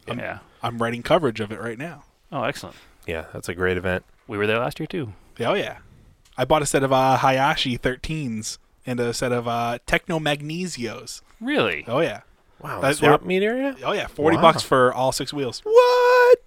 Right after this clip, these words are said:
Speaker 1: Or, well, there, there's three full Hayashis and then one lip barrel combination with no face.
Speaker 2: Mm-hmm.
Speaker 1: And then there's a pair of Techno Magnesios. But all six of those were, like, forty bucks.
Speaker 2: Hmm.
Speaker 1: The guy, the guy had to pinky promise the guy. Literally, he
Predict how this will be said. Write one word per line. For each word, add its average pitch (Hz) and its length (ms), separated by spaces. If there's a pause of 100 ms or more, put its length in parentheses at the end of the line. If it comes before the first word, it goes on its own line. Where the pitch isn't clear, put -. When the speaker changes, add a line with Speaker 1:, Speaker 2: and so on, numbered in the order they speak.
(140)
Speaker 1:
Or, 170 180
well, 151 200 (220)
there, 175 220
there's 160 240 (100)
three 175 680
full 147 340
Hayashis 165 680
and 131 120
then 123 140
one 131 320
lip 127 280
barrel 123 260
combination 131 480
with 123 140
no 120 100
face. - 560 (180)
Speaker 2:
Mm-hmm. 131 120
Speaker 1:
And 120 120
then 117 200
there's 110 540 (100)
a 107 60
pair 117 300
of 107 100
Techno 117 320
Magnesios. 107 680
But - 240
all 127 140
six - 220
of 139 60
those 120 200
were, 113 160
like, 110 140
forty 110 240
bucks. - 360
Speaker 2:
Hmm. 131 140 (440)
Speaker 1:
The 135 80
guy, 151 240
the 151 60
guy 151 180
had 165 100
to 147 40
pinky 165 320
promise 143 420
the 156 100
guy. 151 180
Literally, 123 540
he 113 180